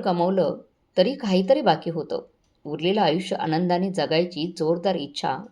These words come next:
त्या आवाजातून जाणवत होती. अनुराधाचं मन गोंधळून गेलं होतं. ती नजर, ती बसण्याची स्टाईल, सगळं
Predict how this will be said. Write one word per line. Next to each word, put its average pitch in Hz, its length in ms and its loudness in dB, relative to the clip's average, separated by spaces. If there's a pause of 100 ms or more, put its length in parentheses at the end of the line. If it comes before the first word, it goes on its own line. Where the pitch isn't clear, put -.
त्या 165 100 2
आवाजातून 165 460 -2
जाणवत 156 340 -6
होती. - 260 -14 (760)
अनुराधाचं 311 540 4
मन 277 180 0
गोंधळून 196 480 0
गेलं 160 260 -4
होतं. 156 220 -10 (560)
ती 185 60 0
नजर, 151 420 2 (600)
ती 294 40 -4
बसण्याची 254 460 4
स्टाईल, 196 440 2
सगळं 208 360 -2